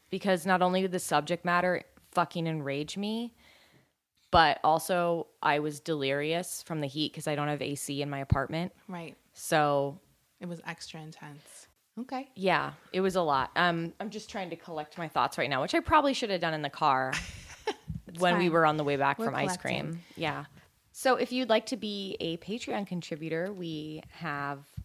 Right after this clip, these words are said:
Speaker 1: bonus content available for you guys. Uh, just go to patreon dot com slash Hollywood Crime Scene, and you too can get your own show shout out. So I'm gonna give a shout out to our latest contributors.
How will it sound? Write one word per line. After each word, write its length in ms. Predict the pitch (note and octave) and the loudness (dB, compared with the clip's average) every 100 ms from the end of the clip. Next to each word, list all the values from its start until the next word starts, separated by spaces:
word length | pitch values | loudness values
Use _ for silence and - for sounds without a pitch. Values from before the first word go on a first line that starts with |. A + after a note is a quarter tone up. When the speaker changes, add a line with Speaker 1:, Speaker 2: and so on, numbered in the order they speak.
| - _ | -16 _
Speaker 1:
bonus 380 | F#3 F#3 G3+ - | 2 2 0 -4
content 640 | - C#3 C#3+ D#3 C#3 F#3 - | -8 -8 -8 -10 -8 -10 -10
available 640 | D3+ D3 C3+ C#3 C3+ C#3 | -8 -6 -6 -6 -6 -6
for 160 | F3+ E3 | -8 -12
you 160 | D3+ D3+ | -10 -8
guys. 580 | C#3 B2+ D3 B3 - - _ _ - | -6 -6 -6 -8 -10 -20 _ _ -4
Uh, 220 | D#3+ D#3 | -2 -2
just 260 | D3+ D#3 - | -4 -6 -4
go 100 | D3+ | -4
to 120 | D3+ | -4
patreon 520 | - D#3+ - D#3 C#3+ | -4 -8 -6 -6 -4
dot 160 | B2+ - | -6 -4
com 240 | C#3+ F3 | -4 -4
slash 260 | - D#3 - | -4 -6 -4
Hollywood 360 | D3+ D3 C#3 | -6 -6 -10
Crime 320 | - D#3 E3 | -6 -6 -4
Scene, 400 | G3+ - C4 C4+ C4 - _ - | -8 -8 -6 -8 -10 -20 _ 0
and 320 | F#4 F4+ D#4+ | 2 2 0
you 140 | C4 | -2
too 400 | C#4 - B3+ F#3+ - | -4 0 2 0 0
can 280 | F#3 F3+ | -2 -2
get 220 | F#3 G3 E3+ | -2 -2 0
your 200 | F#3+ F#3+ | 0 0
own 360 | G3 G3+ G3+ - - _ _ | 0 -2 -6 -10 -20 _ _
show 320 | - - F#3 | -4 2 2
shout 340 | A3+ G#3 G3 F#3+ | 2 2 2 2
out. 300 | B2+ C3+ - | 0 -4 -2
So 180 | F#3 | 2
I'm 140 | F#3 F#3+ | 2 2
gonna 140 | C#4+ | 2
give 140 | B3 G#3+ | 0 0
a 40 | |
shout 300 | - G3 G3 | -2 2 4
out 140 | G#3+ - | 2 0
to 80 | G#3 | -2
our 140 | F3+ | -2
latest 340 | E3+ E3 F3+ | -2 -2 -4
contributors. 760 | - E3 E3 D#3 E3+ A3 C#4+ | -8 -8 -6 -4 -2 -2 -4